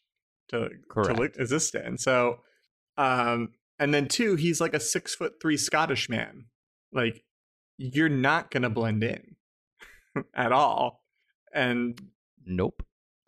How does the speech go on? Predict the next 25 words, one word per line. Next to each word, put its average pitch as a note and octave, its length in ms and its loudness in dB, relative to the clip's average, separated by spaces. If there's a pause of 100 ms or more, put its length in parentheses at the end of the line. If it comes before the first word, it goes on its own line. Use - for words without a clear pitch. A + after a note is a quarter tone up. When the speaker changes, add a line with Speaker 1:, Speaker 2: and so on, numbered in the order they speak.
(100)
Speaker 1:
I C#3+ 120 2
feel G#3+ 180 -2
like G#3+ 140 -2
this F#3+ 140 -2
is - 60 -8
just C#3 240 -6
Tiger B2 400 2
Tanaka A2+ 480 -2
fucking A#2 400 -10
with - 140 -20
us - 180 -14
all. - 340 -12
Like, B2+ 160 -6
he C#3+ 100 -4
just C#3+ 160 -4
wanted C#3 200 2
to B2 80 2
tr-, C#3 200 -4 (340)
he's C3+ 220 0
like, C3+ 100 4
"I B2 100 4
got B2+ 200 4
all C3+ 140 4
this B2+ 120 -2
technology. A2+ 960 0